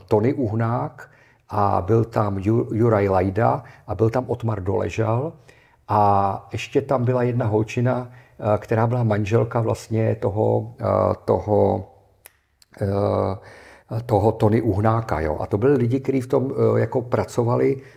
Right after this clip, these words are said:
vlastně na úrovni, úrovni vlastně poznání v té době. A vlastně zabývala se ta společnost srovnávacím náboženstvím. Že brali historii na Zemi, jednotlivý, ale do, do hloubky desetitisíců let, strašně dávno,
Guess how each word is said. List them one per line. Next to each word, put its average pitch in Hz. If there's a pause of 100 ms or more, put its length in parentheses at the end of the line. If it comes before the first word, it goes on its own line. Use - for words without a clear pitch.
vlastně 120
na 104 (180)
úrovni, 123 (200)
úrovni 113
vlastně 117
poznání 110 (280)
v -
té 98
době. 92 (320)
A 87
vlastně 117
zabývala 147
se 156
ta 127
společnost 127
srovnávacím 120
náboženstvím. 101 (320)
Že 95
brali 127
historii 127
na 85
Zemi, 120 (420)
jednotlivý, 123
ale 110
do, 104
do 101
hloubky 107
desetitisíců 113
let, 101
strašně -
dávno, 113